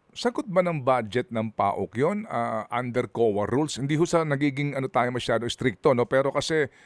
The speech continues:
di ho ba, para ma-resolve ba ho, ah, how do you solve this problem na may inanak ang Pilipina, umalis yung tatay, dahil po din sa operasyon ng gobyerno, nagsarado yung trabaho ng tatay,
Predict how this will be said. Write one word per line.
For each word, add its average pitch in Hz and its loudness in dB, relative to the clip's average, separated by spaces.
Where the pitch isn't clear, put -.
di 120 0
ho 131 4
ba, 147 2
para 131 2
ma-resolve 143 2
ba 139 2
ho, 147 0
ah, 131 2
how 143 2
do 156 4
you 147 2
solve 156 2
this 156 2
problem 123 2
na 113 -2
may 120 0
inanak 131 -2
ang 175 0
Pilipina, 131 2
umalis 131 0
yung 160 -4
tatay, 135 2
dahil 131 2
po 151 0
din 143 0
sa - 0
operasyon 127 0
ng 180 -4
gobyerno, 147 0
nagsarado 131 0
yung 147 0
trabaho 135 4
ng 170 0
tatay, 139 0